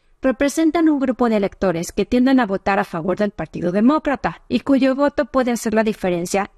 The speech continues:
en las que hasta ahora se avisoran como unas reñidas elecciones ante el aspirante republicano Donald Trump.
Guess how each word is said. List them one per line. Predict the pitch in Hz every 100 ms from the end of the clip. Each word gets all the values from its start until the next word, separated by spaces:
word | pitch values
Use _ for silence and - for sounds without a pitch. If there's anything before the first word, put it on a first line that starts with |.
| _
en | 247 247
las | 208 -
que | 226
hasta | 190 - 165
ahora | 196 226 233 226 _ -
se | 233
avisoran | 226 247 - 175 165 190 -
como | - 208 208
unas | 208 208
reñidas | 226 214 170 175
elecciones | 190 202 - 185 165 175 - _ _ -
ante | 220 220
el | 214
aspirante | 180 - 190 190 202
republicano | 196 196 175 - 147 170
Donald | 151 151 170
Trump. | 330 349